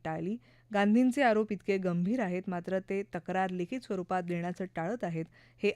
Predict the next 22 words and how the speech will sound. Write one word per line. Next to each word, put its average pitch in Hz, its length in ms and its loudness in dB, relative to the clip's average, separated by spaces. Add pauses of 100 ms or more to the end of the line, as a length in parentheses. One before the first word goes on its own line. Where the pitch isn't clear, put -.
आश्चर्यजनक 220 800 -2
आहे, 165 160 -4
असं 170 340 -4
निवडणूक 202 400 0
आयोगानं 160 320 -4
म्हटलं 156 280 -6
आहे. 151 240 -8 (1500)
परदेशातून 262 720 2
भारतात 220 440 2
शेअर्स, 214 480 0
बॉन्डसारखी 196 760 -2
आर्थिक 180 380 -4
गुंतवणूक 190 560 -2
करणाऱ्या 180 400 2
गुंतवणूकदारांनी 175 1080 -2 (420)
जून 262 200 2
महिन्याच्या 226 480 2
पहिल्या 190 380 -2
आठवड्यात 175 420 -2
भारतीय 208 480 -2
शेअर 185 220 -2
बाजारातून 170 600 -2